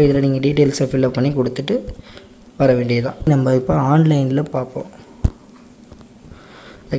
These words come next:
click பண்ணிங்கன்னா மூணுமே இருக்கு. So Indian, Indian oil இருக்கு, Bharat gas இருக்கு, ஹெச் பி gas இருக்கு. நான் first Indian oil சொல்றேன். So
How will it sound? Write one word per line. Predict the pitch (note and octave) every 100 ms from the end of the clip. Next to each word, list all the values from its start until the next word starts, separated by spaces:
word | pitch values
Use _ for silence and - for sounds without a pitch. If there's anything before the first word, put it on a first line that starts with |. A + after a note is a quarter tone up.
| -
click | C#3+ -
பண்ணிங்கன்னா | F3 D3 B2+ B2+ D3+ D3
மூணுமே | D#3 E3+ E3 D#3+
இருக்கு. | B2+ B2 B2+ G3+ - - - - - - -
So | D3 C3
Indian, | D3 D#3+ D#3 C#3+
Indian | D3+ D#3 D#3 D3
oil | C3+ B2+ A#2+
இருக்கு, | A#2+ C#3+ A#3 G3+ -
Bharat | C3+ C#3+ D3+ C#3+
gas | C#3 C3+ C3+
இருக்கு, | B2+ C#3+ F3+
ஹெச் | D3 B2 D#3+
பி | C#3 C#3
gas | B2+ -
இருக்கு. | C3+ C#3
நான் | C#3 C3
first | C#3 D3+ C3+
Indian | D3+ D#3+ C#3+
oil | C3+ C#3 C3+
சொல்றேன். | B2 B2 - - - - - - - - - - - -
So | D#3+